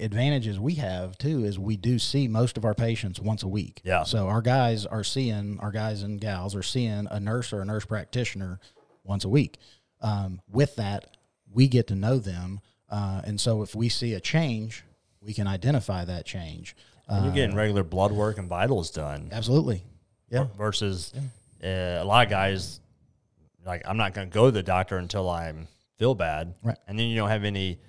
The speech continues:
Speaker 2: regular baseline
Speaker 1: Where's your
Speaker 2: <laughs>
Speaker 1: baseline? Yep.
Speaker 2: uh, anything to go from. So,
Speaker 1: Right.
Speaker 2: we, you know, we don't, is, is this high blood pressure? Shit,
Speaker 1: No.
Speaker 2: I don't know. You know,
Speaker 1: Right.
Speaker 2: is this, <laughs> so,
Speaker 1: Right.
Speaker 2: um, all right, dude.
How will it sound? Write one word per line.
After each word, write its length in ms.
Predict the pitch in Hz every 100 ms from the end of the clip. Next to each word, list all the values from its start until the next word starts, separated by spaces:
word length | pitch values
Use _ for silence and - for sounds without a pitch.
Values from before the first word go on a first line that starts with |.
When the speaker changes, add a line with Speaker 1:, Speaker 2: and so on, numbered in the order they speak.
| _ _ _ -
Speaker 2:
regular 720 | 95 90 98 113 110 104 98
baseline 640 | 101 107 107 101 98 95
Speaker 1:
Where's 120 | 92 92
your 80 | 127
Speaker 2:
<laughs> 100 | 147
Speaker 1:
baseline? 520 | 107 104 147 127 127
Yep. 180 | 143 -
Speaker 2:
uh, 220 | 101 92 -
anything 260 | 117 110
to 40 | 101
go 200 | 98 131
from. 320 | - 71 82 82
So, 180 | - 76
Speaker 1:
Right. 140 | 65 - _
Speaker 2:
we, 80 | 92
you 160 | 73 85
know, 100 | 76 82
we 80 |
don't, 180 | 95 85 -
is, 200 | 85 80
is 240 | - 92
this 140 | 98 104
high 200 | 110 113
blood 220 | 117 120
pressure? 340 | 143 139 160 147
Shit, 180 | - 160
Speaker 1:
No. 60 | 170
Speaker 2:
I 60 |
don't 140 | 120 110
know. 200 | 80 123
You 120 | 85
know, 100 | 90
Speaker 1:
Right. 160 | 175 147
Speaker 2:
is 80 |
this, 200 | 104 101 - - - _
<laughs> 300 | _ _ _
so, 140 | -
Speaker 1:
Right. 160 | 95 - - _ _ _ _ -
Speaker 2:
um, 300 | 143 139 -
all 100 | 139
right, 140 | 190
dude. 220 | 117 131